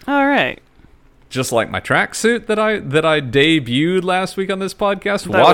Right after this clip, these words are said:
Speaker 2: washer safe,
Speaker 1: absurd.
Speaker 2: line dry. I'm about to light that piece up. I cannot leave the house with that thing without getting compliments.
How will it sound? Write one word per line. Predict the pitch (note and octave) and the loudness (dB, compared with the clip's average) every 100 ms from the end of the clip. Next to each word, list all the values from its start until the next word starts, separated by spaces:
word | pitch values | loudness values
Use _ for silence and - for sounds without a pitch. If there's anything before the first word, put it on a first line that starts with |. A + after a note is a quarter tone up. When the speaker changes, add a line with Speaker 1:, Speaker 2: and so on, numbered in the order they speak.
| C3 | 4
Speaker 2:
washer | G#3 | -2
safe, | - - C#3 C#3 | 2 2 2 0
Speaker 1:
absurd. | G#2 | 0
Speaker 2:
line | G#2 C3+ D3+ D#3+ E3 | 2 2 0 -2 -2
dry. | D#3 C3 G2+ F2+ D#2 - | 0 2 2 0 -2 -4
I'm | A#2 A#2+ | -4 -2
about | G2+ G2+ | -2 -4
to | F#2+ | -4
light | F2+ F#2+ A2+ A#2 - | -8 -2 -2 -2 -2
that | A#2 - | -2 -4
piece | - A2+ A2+ G2+ | -8 -6 -6 -6
up. | F#2+ - - - - | -6 -8 -16 -18 -6
I | A#2 B2 | -2 -2
cannot | - B2+ B2 A#2 - - - | -2 -2 2 0 0 -20 -10
leave | G#2+ C3 C#3+ C#3 - A2+ | -4 -2 -2 -4 -18 -2
the | G#2+ F#2+ | 0 0
house | - - - - - C4 C4 E3+ - - _ | -4 -20 -18 -16 -8 -2 -2 -2 -4 -8 _
with | B2+ - | -8 2
that | A#2+ - | 0 2
thing | A#2+ A2 | -2 -2
without | G2+ F#2+ | 0 0
getting | G2 F#2 | -2 -6
compliments. | E2+ - C2+ - - | -8 -10 -18 -20 -20